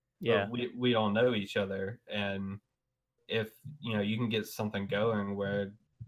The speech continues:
Speaker 1: you know, you just have a bunch of random people that you're playing D and D with that you don't even know, and it, it be like an actual adventure. You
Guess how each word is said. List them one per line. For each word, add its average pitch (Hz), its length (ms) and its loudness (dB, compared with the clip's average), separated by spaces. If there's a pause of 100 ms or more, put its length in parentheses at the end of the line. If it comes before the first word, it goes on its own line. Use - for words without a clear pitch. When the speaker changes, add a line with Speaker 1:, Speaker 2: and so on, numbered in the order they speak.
(180)
Speaker 1:
you 104 100 -2
know, 101 60 0
you 104 180 -6
just 117 180 -8
have 117 220 4
a 110 60 -2
bunch 117 280 0
of 117 80 2
random 107 240 2
people 110 260 -2
that 101 120 0
you're 104 100 -2
playing 104 280 0
D 104 140 -2
and 98 100 -4
D 110 140 -4
with 101 240 -4
that 98 120 -6
you 120 100 -2
don't 117 180 0
even 98 200 -2
know, 101 300 0
and 98 200 -6 (880)
it, 220 220 -6 (280)
it 139 220 -2 (400)
be 135 200 6
like 127 360 6 (160)
an 120 100 2
actual 120 300 4
adventure. 120 400 2
You 113 340 -2